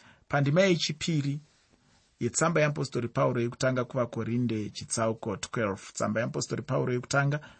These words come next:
kuvaKorinde chitsauko twelve pandima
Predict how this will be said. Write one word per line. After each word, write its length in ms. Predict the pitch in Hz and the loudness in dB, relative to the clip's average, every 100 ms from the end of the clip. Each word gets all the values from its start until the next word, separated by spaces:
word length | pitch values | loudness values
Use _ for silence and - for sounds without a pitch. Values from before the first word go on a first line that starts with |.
| _ _ _ | _ _ _
kuvaKorinde 840 | - 143 127 - 117 127 151 151 - _ _ _ | 0 4 4 4 0 2 4 2 -2 _ _ _
chitsauko 800 | - 113 - 131 131 123 131 110 - _ _ _ | -8 -4 2 4 4 2 -2 -2 -6 _ _ _
twelve 420 | - 143 147 165 - - - _ _ _ _ _ _ _ _ - | -2 2 4 2 -2 -14 -20 _ _ _ _ _ _ _ _ 0
pandima 800 | 127 120 117 110 110 120 123 | 2 2 2 0 2 2 2